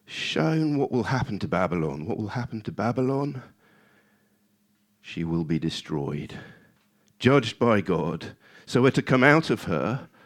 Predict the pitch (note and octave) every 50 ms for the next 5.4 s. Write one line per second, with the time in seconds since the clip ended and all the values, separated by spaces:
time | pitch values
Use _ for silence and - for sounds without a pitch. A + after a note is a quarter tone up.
0 | _ _ _ _ _ _ _ _ _ _ _ _ _ - A#2 A#2 A#2+ A2+ - -
1 | D3 D#3 E3 D#3 B2+ - C#3 A#2 G#2 G#2 - - A2+ A2 A2 - D3 C#3 C3 -
2 | B2+ B2+ A#2 B2+ B2+ C3 C3+ B2 - - D#3+ E3 F3 F3 F3+ D#3+ D#3+ D#3+ D#3 C#3+
3 | C3+ C3 C3 C3+ C3+ C3 C3+ A#2 C3+ C3 C3 B2+ C3 D3+ F3 E3+ - D#3 D3 D3+
4 | D3+ C#3+ C#3 - A2 G#2+ A2 A#2 A#2+ A#2 C3+ C3 C3+ C3 C3 C#3 C#3 C#3 D3 F#3
5 | G#3+ G#3+ G#3+ G3+ F3 A#2 B2 D#3+